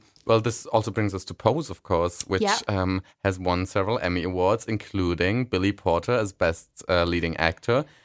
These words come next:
Speaker 1: First time a gay man has won the award, and
Speaker 2: Yeah,
Speaker 1: first time a gay
Speaker 2: openly,
Speaker 1: black man
Speaker 2: yeah.
Speaker 1: has, uh, won an Emmy Award at all.
Speaker 2: Which is, I mean, it's, it,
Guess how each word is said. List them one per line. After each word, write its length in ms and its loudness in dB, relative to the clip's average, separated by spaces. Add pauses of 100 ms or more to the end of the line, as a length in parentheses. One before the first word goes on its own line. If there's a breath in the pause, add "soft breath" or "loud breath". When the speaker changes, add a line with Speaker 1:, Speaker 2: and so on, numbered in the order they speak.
(160 soft breath)
Speaker 1:
First 360 2
time 300 2
a 340 4
gay 260 0
man 340 0
has 200 -2
won 180 -2
the 80 0
award, 300 2
and 120 0
Speaker 2:
Yeah, 160 2
Speaker 1:
first 120 -2
time 180 0
a 60 0
gay 120 2
Speaker 2:
openly, 100 0
Speaker 1:
black 260 2
man 220 -2
Speaker 2:
yeah. 120 0
Speaker 1:
has, 180 2 (420 soft breath)
uh, 280 4
won 400 2
an 280 0
Emmy 160 0
Award 180 0
at 60 -2
all. 420 -2 (760 soft breath)
Speaker 2:
Which 240 -2
is, 360 2 (320 loud breath)
I 80 0
mean, 180 4
it's, 260 -4
it, 260 -4